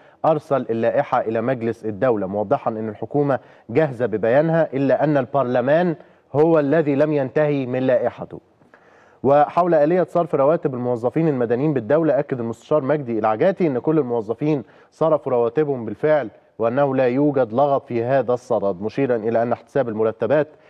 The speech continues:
يتم بناءً على القرار بقانون رقم تمنتاشر لسنة ألفين وخمستاشر الخاص بالخدمة المدنية. ده بيان، آه، الحكومة على لسان المستشار مجدي العجاتي. إذن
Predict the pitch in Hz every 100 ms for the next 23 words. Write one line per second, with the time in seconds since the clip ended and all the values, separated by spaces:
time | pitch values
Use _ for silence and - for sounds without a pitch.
0 | _ 123 117 151 143 117 127 139 117 110
1 | 113 - 120 135 104 - 113 131 123 117
2 | 104 110 107 135 135 120 107 127 120 -
3 | 107 135 120 - 107 - 147 147 135 117
4 | _ _ _ 120 117 147 143 113 107 -
5 | 135 113 120 - _ _ _ _ _ _
6 | 135 131 117 120 110 92 82 - - _
7 | _ 104 127 135 135 107 113 117 131 127
8 | 123 - 113 107 104 - 113 143 151 135
9 | 107 101 104 - 127 117 104 - 110 123
10 | 120 113 120 110 101 101 147 160 127 -
11 | 139 143 131